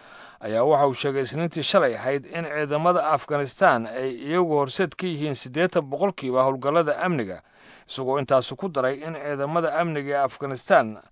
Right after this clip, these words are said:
ay iyagu gacanta ku hayaan toddobaatan iyo shan boqolkiiba goobaha ay ku nool yihiin dadka rayadka ah. Major General Farron waxa uu sheegay in ku lug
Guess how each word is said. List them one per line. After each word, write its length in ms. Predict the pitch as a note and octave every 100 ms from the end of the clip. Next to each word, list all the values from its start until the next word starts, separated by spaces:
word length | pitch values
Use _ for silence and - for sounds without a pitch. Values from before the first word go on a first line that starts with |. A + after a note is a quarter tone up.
| _ - _
ay 240 | C#3 D#3+ F3+
iyagu 220 | A3 F#3
gacanta 320 | F3+ G3+ F#3
ku 160 | F3 G3
hayaan 400 | E3 D3+ A#2 A#2
toddobaatan 640 | - C3+ D#3+ F#3 - E3
iyo 200 | D3+ D3+
shan 280 | C3+ F#3+ E3
boqolkiiba 640 | D3 G3 - B2+ A2+ A#2 - _ _ -
goobaha 480 | C#3 D#3+ E3 D3 C#3+
ay 80 |
ku 160 | C3+ F#3+
nool 200 | D#3+ C#3
yihiin 320 | C#3+ D3 C3+ -
dadka 320 | D3+ D#3 - C3+
rayadka 400 | D3+ G2 - G#2+
ah. 240 | B2+ - _ _ _ _ _ _ _ _ _ G#2+
Major 300 | B2+ B2+ A#2+
General 380 | C#3 C#3 C3 A#2+
Farron 380 | - D#3 A#2+ G#2+
waxa 300 | D3 D3 C3
uu 80 | A#2
sheegay 640 | - A2+ C3 C#3 C#3+ - E3
in 100 | E3+
ku 120 | D#3+
lug 160 | D3